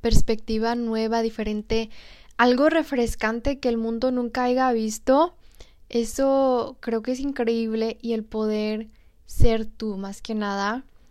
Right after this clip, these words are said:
y, y actuar desde lo que para ti significa ser tú y ser auténtico y hablar tu verdad, expresar tu verdad y mantenerte firme en la tierra, como que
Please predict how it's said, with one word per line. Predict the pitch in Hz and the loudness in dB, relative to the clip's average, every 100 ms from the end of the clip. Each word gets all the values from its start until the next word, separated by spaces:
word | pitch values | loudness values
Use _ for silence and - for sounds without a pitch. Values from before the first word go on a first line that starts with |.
| - | -16
y, | - 233 233 226 220 | -8 -6 -4 -4 -6
y | 220 233 | -4 -4
actuar | 226 214 226 220 226 | -4 -6 -4 -2 -2
desde | 254 240 247 | -4 0 0
lo | 220 | 0
que | 214 220 | -4 -6
para | 220 208 208 | -4 -4 -6
ti | - 226 | -6 4
significa | - 226 226 220 208 220 214 | 4 6 -2 -4 -6 -4 0
ser | - 220 220 | 4 4 2
tú | 214 - 226 233 - | -2 -2 -2 -2 -6
y | 214 | -4
ser | - 208 208 | 0 2 0
auténtico | 208 - 220 220 240 - 240 262 - - - _ - | -4 -2 -2 0 -4 0 -2 -2 -8 -20 -20 _ -10
y | 233 233 | 2 4
hablar | 226 220 208 | 6 4 2
tu | 220 247 | 2 0
verdad, | 233 208 196 196 208 202 - | 2 2 2 2 0 -2 -8
expresar | - 214 - 208 208 190 190 | -6 -6 -6 -6 -4 -4 -6
tu | - 247 | -8 -2
verdad | 240 208 196 190 208 214 - - - - - | -2 0 -2 -2 -2 -8 -20 -20 -20 -20 -6
y | 240 240 | -2 0
mantenerte | 240 240 226 233 226 214 - 277 | 0 -2 6 6 8 8 8 4
firme | 262 254 262 | 2 2 2
en | 285 | 0
la | 254 | -2
tierra, | 220 - 202 202 208 226 269 | -4 -2 0 2 0 -2 -4
como | - 220 202 | -6 -6 -6
que | - 202 196 190 | -8 -6 -6 -8